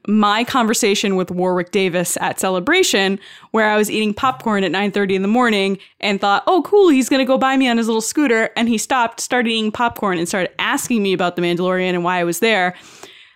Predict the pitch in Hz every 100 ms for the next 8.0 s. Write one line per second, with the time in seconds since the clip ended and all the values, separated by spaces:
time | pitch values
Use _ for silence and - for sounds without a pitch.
0 | - 226 311 381 294 254 233 269 240 220
1 | 220 240 269 269 - 214 190 202 220 240
2 | 196 - - 208 196 - _ _ - 214
3 | 233 262 - 262 240 233 185 - 208 247
4 | 269 277 262 - 196 185 220 240 269 311
5 | 320 220 202 233 220 214 214 240 208 180
6 | 170 208 269 277 - - 233 214 - 254
7 | 247 262 208 220 214 113 208 220 175 170